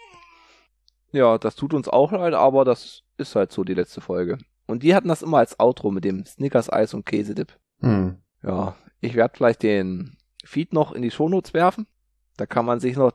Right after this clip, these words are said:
Speaker 1: ich glaub, ein Jahr bleiben die drin. Da kann man sich noch die Folgen, die letzten fünf, sechs Folgen nochmal anhören.
Speaker 2: Noch schnell downloaden. Auf ewig
Speaker 1: Genau.
Speaker 2: sichern. <laughs>
Speaker 1: Auf ewig sichern, ja.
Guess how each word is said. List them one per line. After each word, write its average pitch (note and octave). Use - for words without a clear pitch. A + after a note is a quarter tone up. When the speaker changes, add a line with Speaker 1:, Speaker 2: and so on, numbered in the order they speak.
Speaker 1:
ich -
glaub, A#2+
ein B2
Jahr A2+
bleiben A2+
die A2
drin. C#3
Da A2
kann A#2
man A2+
sich A2+
noch A2
die A2
Folgen, A2
die A2
letzten A2
fünf, A2+
sechs -
Folgen G#2
nochmal G2
anhören. F#3
Speaker 2:
Noch -
schnell G#2
downloaden. G#2
Auf A2
ewig A2
Speaker 1:
Genau. -
Speaker 2:
sichern. G#2+
<laughs> -
Speaker 1:
Auf A2+
ewig G2+
sichern, G#2
ja. -